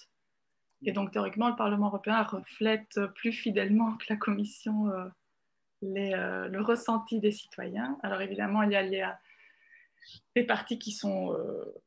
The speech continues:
qui sont, qui sont très hostiles, euh, à l'immigration, mais, euh, mais généralement, ce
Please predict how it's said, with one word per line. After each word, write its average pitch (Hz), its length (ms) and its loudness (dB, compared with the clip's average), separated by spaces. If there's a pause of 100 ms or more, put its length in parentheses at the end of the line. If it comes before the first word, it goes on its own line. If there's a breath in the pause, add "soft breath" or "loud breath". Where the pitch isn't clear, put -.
qui - 100 -8
sont, - 260 -6
qui - 140 -14
sont 175 200 -10
très 180 280 -6
hostiles, 180 560 -8
euh, - 840 -6
à - 120 -6
l'immigration, 180 680 0
mais, 226 260 6
euh, 196 180 6
mais 196 120 -2
généralement, 220 840 6
ce 269 120 0